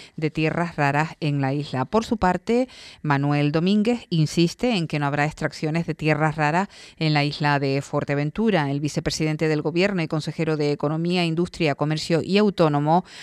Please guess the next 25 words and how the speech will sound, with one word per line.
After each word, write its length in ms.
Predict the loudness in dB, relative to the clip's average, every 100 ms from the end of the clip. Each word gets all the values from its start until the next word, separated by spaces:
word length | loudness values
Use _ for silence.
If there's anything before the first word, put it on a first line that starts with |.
| -6
aseguró 720 | -4 0 0 2 4 4 2
el 140 | 2 0
viernes 420 | 0 0 0 -2
pasado 540 | -4 -2 0 2 0
que 140 | 0 0
la 280 | 2 2 2
posición 440 | -2 -4 -2 0
del 140 | 2 2
Gobierno 480 | 2 2 2 0 0
está 460 | -4 -2 0 0 0
en 160 | -4
clara 260 | 0 0 0
sintonía 800 | 0 2 4 2 2 2 2 0 -4 -20 -8
con 160 | 0 2
el 140 | 2
Parlamento, 760 | 2 0 2 2 2 2 0 -2
las 160 | -2
instituciones 560 | -4 -8 -8 -4 -2 -2
majoreras 300 | -2 -2 0 2 0 -2
y 120 | 0
los 220 | 2 2 2
habitantes 480 | 2 0 -4 -4
de 80 | -2
la 120 | 0
isla. 340 | 0 -2 -4